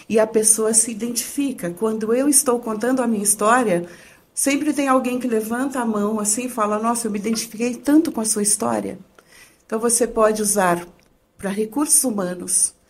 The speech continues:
pra fazer gestão de pessoas, então, que é muito, quando a gente coloca a liderança e a equipe, normalmente tem uma barreira entre a liderança e a equipe. O que que acontece quando o líder se aproxima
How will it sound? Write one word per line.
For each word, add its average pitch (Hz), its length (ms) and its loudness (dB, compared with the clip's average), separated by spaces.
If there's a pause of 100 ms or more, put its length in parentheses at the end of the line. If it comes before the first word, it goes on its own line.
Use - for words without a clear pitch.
(280)
pra 285 140 0
fazer 277 380 0
gestão 262 420 2
de 247 100 -4
pessoas, 190 640 2
então, 170 460 -2 (600)
que 262 120 2
é - 20 2
muito, 254 400 2
quando 240 220 0
a 240 60 2
gente 262 220 -2
coloca 220 420 2
a 208 40 -2
liderança 196 800 -2 (480)
e 208 100 -4
a 185 80 0
equipe, 196 720 -2 (300)
normalmente 262 580 2
tem 277 160 -2
uma 269 140 0
barreira 226 680 -4 (220)
entre 208 280 -6
a 202 40 -6
liderança 202 580 -8
e 202 40 -4
a - 20 -4
equipe. 175 520 -10 (360)
O 277 60 -6
que 359 160 -2
que 349 80 -2
acontece 247 720 0
quando 269 380 0
o 277 60 2
líder 233 520 0
se - 200 0
aproxima 247 880 2